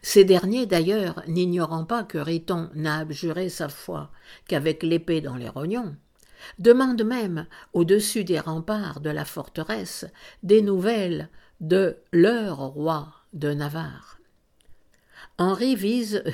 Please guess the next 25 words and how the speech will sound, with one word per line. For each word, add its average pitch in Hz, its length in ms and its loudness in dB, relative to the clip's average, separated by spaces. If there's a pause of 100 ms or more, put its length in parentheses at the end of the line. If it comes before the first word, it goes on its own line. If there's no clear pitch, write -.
(120)
dira-t-on, 180 720 -4
l'ennemi, 160 720 -2 (560)
avec 226 300 4
son 190 240 -2
arquebuse 202 680 -2
à 170 60 -4
mèche. - 540 -6 (680)
Mais 185 160 2
nul 247 300 0
n'est 226 100 0
vraiment 208 380 -4
sûr 262 400 -6 (240)
qu'il 208 220 2
l'avait 208 360 -2
allumé. 214 500 -4 (800)
Il 190 180 4
attendit 165 480 -2
tout 220 140 -2
de 180 80 -4
même 170 400 -2 (280)
quinze 156 360 0
cent 240 260 -4
soixante-quinze 208 960 -8 (140)
pour 214 180 -2
s'enfuir, 170 760 -8